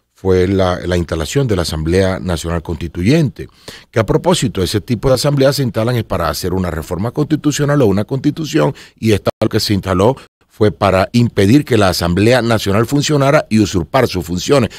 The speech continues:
cosa que no está establecida en la Constitución. De tal manera que aquí no es necesario que se allane la inmunidad parlamentaria por la N C, porque no, para el gobierno esto no existe.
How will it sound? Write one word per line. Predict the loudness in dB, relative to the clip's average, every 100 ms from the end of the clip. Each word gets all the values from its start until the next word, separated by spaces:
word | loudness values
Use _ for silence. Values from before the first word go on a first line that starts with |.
| -6
cosa | -2 0 0
que | 0
no | 2
está | 2 0
establecida | -4 -2 -2 -2 0 0
en | 0
la |
Constitución. | -4 -6 -2 0 4 4 4 -4 _ _
De | -2 0
tal | 2 4
manera | 4 4 4 0
que | -2
aquí | -6 0 0 0 -4 -8
no | 0 2
es | 4
necesario | 2 2 2 2 2
que | 0
se | 0
allane | 2 4 4
la | 4 4 0 -6 -20 _
inmunidad | 2 4 4 6 4 4
parlamentaria | 2 4 2 2 4 2
por | 2 0
la | 2
N | 2 2
C, | 2 0
porque | 0 -2 -2 -4 -2
no, | 2 4 4 4 2 -2 -4
para | 0 0 0
el | 0 4
gobierno | 4 4 4 2
esto | -2 0
no | 0 0
existe. | -2 -12 -16 _